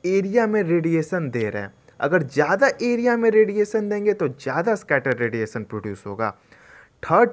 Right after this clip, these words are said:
पॉइंट पेशेंट के थिकनेस पर डिपेंड करता है, ज़्यादा मोटा पेशेंट रहेगा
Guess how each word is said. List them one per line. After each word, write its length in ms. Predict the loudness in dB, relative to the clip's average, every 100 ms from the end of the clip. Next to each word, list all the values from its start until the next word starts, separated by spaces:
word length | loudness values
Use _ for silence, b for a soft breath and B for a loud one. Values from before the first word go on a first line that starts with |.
| -2
पॉइंट 360 | -2 -2 -4 -16 b b b b 0
पेशेंट 420 | 2 4 2 2
के 100 | 0 -2 -4
थिकनेस 340 | -4 2 2 2
पर 160 | 0 0
डिपेंड 400 | 0 -2 -4 -6
करता 400 | -8 -6 -6 -6
है, 100 | -10 b b b b
ज़्यादा 460 | -2 2 4 6 4
मोटा 320 | 6 4 4
पेशेंट 420 | 4 2 2 -2 0
रहेगा 460 | 0 -2 -4 -8